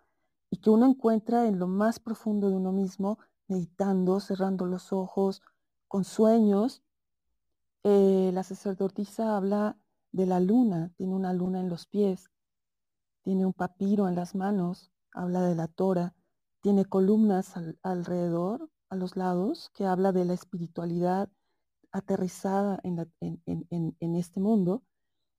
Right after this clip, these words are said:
em, y habla de lo femenino, de esa fuerza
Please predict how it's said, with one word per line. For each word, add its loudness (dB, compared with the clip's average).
em, 0
y 2
habla 4
de 4
lo -2
femenino, -2
de -2
esa -2
fuerza -4